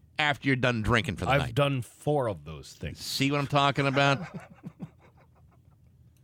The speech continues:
Speaker 2: Nothing good comes
Speaker 1: Nothing
Speaker 2: from
Speaker 1: good.
Speaker 2: being out that
Speaker 1: No.
Speaker 2: late at night.
Speaker 1: No.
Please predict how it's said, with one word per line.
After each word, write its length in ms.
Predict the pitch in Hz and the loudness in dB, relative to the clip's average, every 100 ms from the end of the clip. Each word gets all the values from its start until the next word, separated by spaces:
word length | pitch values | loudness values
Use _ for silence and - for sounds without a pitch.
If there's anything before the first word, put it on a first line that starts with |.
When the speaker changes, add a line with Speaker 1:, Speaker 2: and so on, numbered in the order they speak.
| _ _ - - - - - - _ _ _ _ _ - - - - 160 | _ _ -20 -20 -20 -20 -20 -20 _ _ _ _ _ -16 -12 -12 -8 0
Speaker 2:
Nothing 560 | 220 262 185 208 208 156 | 4 4 2 0 0 0
good 380 | 165 180 147 | 0 0 -2
comes 100 | 160 | 0
Speaker 1:
Nothing 520 | 180 190 190 196 196 170 | 4 4 4 4 6 6
Speaker 2:
from 40 | |
Speaker 1:
good. 360 | 165 151 127 113 | 6 8 8 8
Speaker 2:
being 300 | 156 156 143 | 6 4 4
out 260 | 131 127 - | 0 0 0
that 160 | 127 | 2
Speaker 1:
No. 300 | 120 110 92 | 4 6 4
Speaker 2:
late 80 | 87 | 2
at 100 | 104 | -2
night. 280 | 107 87 120 | -6 -6 -4
Speaker 1:
No. 400 | 98 95 85 | -2 0 0